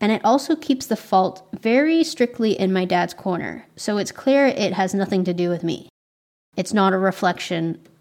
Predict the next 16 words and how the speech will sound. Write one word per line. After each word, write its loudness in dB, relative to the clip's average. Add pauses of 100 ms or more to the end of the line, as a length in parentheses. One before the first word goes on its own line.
(120)
of -4
the -6
person -6
standing -6
in -6
front -4
of -10
you. -12 (1600)
And 6
as 6
I 4
start 0
to -2
use 2
that 0
narrative, 2